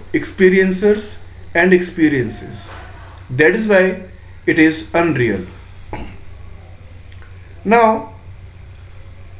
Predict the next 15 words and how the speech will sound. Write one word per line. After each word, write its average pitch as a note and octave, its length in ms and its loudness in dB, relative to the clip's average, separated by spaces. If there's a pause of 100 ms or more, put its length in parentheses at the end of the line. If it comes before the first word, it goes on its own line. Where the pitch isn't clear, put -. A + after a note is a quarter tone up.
(160)
you F#3+ 180 0
can A#3 400 4 (600)
very G3+ 400 4
easily A3 240 2
understand D3 720 0 (1800)
the D3+ 80 4
sense A#3 420 0
of G#3 180 2
fear F#3 680 2 (1000)
is G3 300 4
with D#3+ 180 0
the F3 80 6
experiencer. E3 840 0 (2000)
And F#3 180 4
experiencer A3+ 1040 2